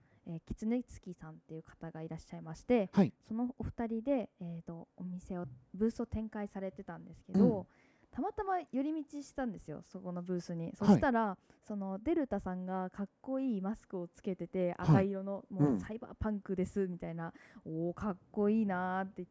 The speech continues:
Speaker 1: 言って、結構、あの、じーっと見て、「かっこいいですね」みたいな感じで。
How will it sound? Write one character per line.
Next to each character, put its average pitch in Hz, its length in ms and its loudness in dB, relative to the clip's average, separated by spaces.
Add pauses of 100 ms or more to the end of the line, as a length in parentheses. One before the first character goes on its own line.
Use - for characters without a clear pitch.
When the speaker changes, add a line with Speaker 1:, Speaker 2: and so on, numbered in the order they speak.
Speaker 1:
言 175 80 -10
っ - 20 -16
て、 170 60 -20 (120)
結 185 140 -4
構、 165 140 0 (400)
あ 170 100 -6
の、 165 140 -4
じ 180 140 -2
ー 185 100 -2
っ - 40 -20
と 185 120 0
見 180 140 -2
て、 170 380 -4
「か 190 100 -2
っ 175 60 -4
こ 208 120 6
い - 20 6
い - 20 4
で 180 60 -6
す - 140 -6
ね」 254 200 0
み - 40 -12
た 175 60 -6
い - 20 -6
な - 20 -6
感 180 140 -4
じ 170 80 -10
で。 175 180 -6